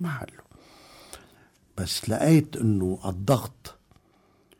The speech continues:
الضغط الميليشياوي الفلسطيني من جهة علينا، إنه يجوا حطوا البيان، ما كذا إلى آخره.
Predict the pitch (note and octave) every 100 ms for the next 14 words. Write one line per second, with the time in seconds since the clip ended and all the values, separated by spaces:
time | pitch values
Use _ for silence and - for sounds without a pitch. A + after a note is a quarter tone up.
0 | _ _ _ - E2 E2+ A#2 - - E2+
1 | F#2 G#2 G#2 - - G#2 F2+ D2+ D2 _
2 | _ _ _ _ _ _ - G2 - G#2+
3 | G2 - C#3 D3 C#3 G#2 G2+ E2+ E2+ D2+
4 | F2 _ _ _ - F2+ F2 E2 F#2+ G#2
5 | G2 F#2 A2+ - - _ D#3+ C#3 F#2 G2
6 | - - _ - - - G2+ F2 G2 F#2+
7 | G#2 G2 G#2 G2 G2 G2+ G2+ G#2 F#2 G2+
8 | G#2 F#2+ F2 - F2+